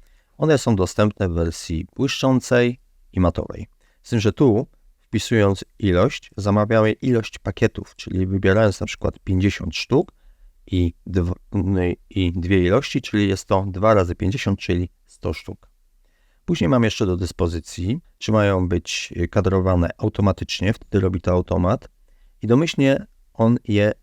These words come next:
przytnie, czyli jeśli zdjęcie jest zbyt duże, to krawędzie tego zdjęcia zostaną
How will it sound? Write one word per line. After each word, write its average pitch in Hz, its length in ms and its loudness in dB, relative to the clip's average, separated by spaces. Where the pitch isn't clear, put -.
przytnie, 117 600 0
czyli 107 320 -2
jeśli 104 420 -2
zdjęcie 101 520 -2
jest 87 340 -8
zbyt 104 380 -2
duże, 113 460 0
to 123 120 -2
krawędzie 127 680 0
tego 104 420 -4
zdjęcia 110 360 -2
zostaną 92 440 -2